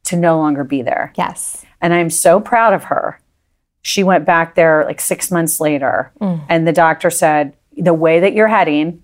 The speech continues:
Speaker 1: you, I mean, you, she's still gonna live with the pain,
Speaker 2: Right.
Speaker 1: but not to the extent that it was." And eventually he believed that it would start to
Speaker 2: dissipate or
Speaker 1: Yeah.
Speaker 2: decrease. That's amazing. I would love to meet her. She sounds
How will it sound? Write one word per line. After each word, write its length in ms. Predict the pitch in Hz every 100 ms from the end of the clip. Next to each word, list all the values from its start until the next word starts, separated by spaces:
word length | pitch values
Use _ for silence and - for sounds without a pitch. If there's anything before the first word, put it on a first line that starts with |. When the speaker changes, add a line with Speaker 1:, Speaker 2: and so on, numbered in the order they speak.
| -
Speaker 1:
you, 220 | 185 196
I 60 | 220
mean, 180 | 220 214
you, 80 |
she's 240 | 214 - -
still 160 | -
gonna 220 | 208 208 202
live 140 | 190
with 100 | 247
the 60 | 254
pain, 340 | 214 143 185
Speaker 2:
Right. 380 | 285 240 196 - -
Speaker 1:
but 160 | 175
not 400 | 180 175 180 190
to 120 | - 180
the 100 | 170
extent 400 | 151 - 165 156
that 100 | 170
it 140 | -
was." 540 | 156 135 113 120 - - _ _ _
And 140 | 180 170
eventually 640 | 170 175 165 - 156 147
he 180 | 143 156
believed 320 | 156 147 139
that 100 | 143
it 60 | 131
would 100 | -
start 280 | - 143 131
to 280 | 143 131 - _ _ _ _
Speaker 2:
dissipate 520 | 175 160 175 156 151
or 60 | 160
Speaker 1:
Yeah. 360 | 185 214 233 -
Speaker 2:
decrease. 200 | 156 -
That's 240 | 175 170
amazing. 580 | 175 175 151 139 147 151
I 80 | 170
would 120 | 165
love 180 | 156 165
to 120 | 151
meet 160 | 143
her. 240 | 139 135 143
She 100 | -
sounds 500 | 165 156 151 - -